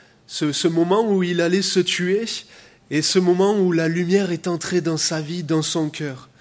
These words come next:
Avant de rentrer, euh, plus en détail dans ce passage, j'aimerais simplement vous,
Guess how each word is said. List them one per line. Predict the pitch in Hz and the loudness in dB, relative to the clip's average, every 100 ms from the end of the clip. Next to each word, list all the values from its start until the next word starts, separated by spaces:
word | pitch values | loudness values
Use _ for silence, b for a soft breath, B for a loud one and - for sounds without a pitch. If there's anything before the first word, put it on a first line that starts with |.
| b b b b b b b _ | b b b b b b b _
Avant | 135 175 | -2 0
de | 214 | 2
rentrer, | 185 185 185 214 208 | 4 2 2 0 4
euh, | 180 156 B B B _ _ _ _ _ _ _ _ _ _ _ | 2 0 B B B _ _ _ _ _ _ _ _ _ _ _
plus | 185 185 190 | -4 2 2
en | |
détail | 175 180 220 233 | 4 2 2 4
dans | 196 | 2
ce | 180 180 | 2 0
passage, | 170 165 - 214 196 | 0 -4 -2 -2 -2
j'aimerais | 151 175 180 196 | 0 0 0 0
simplement | 196 180 196 233 | 0 2 2 2
vous, | 202 185 | 0 -4